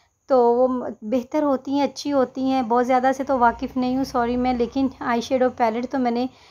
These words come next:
रियल में यूज़ की है, इसके अलावा ब्लश ऑन भी की है और आपके सामने है, देख सकते हैं आप। ये बिल्कुल भी इस तरह पाउडर टाइप में नहीं है, ब्लेंड हो जाने वाली आई शेडो हैं ये सारी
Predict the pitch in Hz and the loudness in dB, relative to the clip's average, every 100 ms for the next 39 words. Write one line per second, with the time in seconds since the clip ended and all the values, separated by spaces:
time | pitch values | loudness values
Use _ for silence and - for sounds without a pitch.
0 | _ - 247 285 294 302 277 269 - 277 | _ -6 -2 0 2 2 2 0 -4 -2
1 | 277 - 269 254 233 247 214 247 - 294 | -2 -2 -4 0 2 2 2 -2 0 -2
2 | 262 262 247 240 240 233 226 240 226 - | 0 -4 -6 -2 2 4 2 0 -2 -2
3 | 262 - 208 202 233 277 269 220 220 - | -10 0 0 0 0 0 2 0 -2 -6
4 | 285 - 240 220 233 - - _ _ - | -12 -8 -4 -2 -2 -6 -20 _ _ -4
5 | 285 247 285 277 302 277 302 277 - 294 | -2 2 0 0 -2 0 0 0 0 2
6 | 294 285 247 240 277 277 269 254 269 277 | 2 6 4 6 -2 2 2 2 0 -2
7 | 240 214 226 302 262 233 269 294 277 254 | -2 -2 -4 -2 0 4 4 4 2 4
8 | 240 233 233 233 233 220 214 247 226 240 | 2 0 0 0 0 -2 -2 -2 0 0
9 | 240 240 269 254 226 220 | 0 0 -2 -2 -2 -2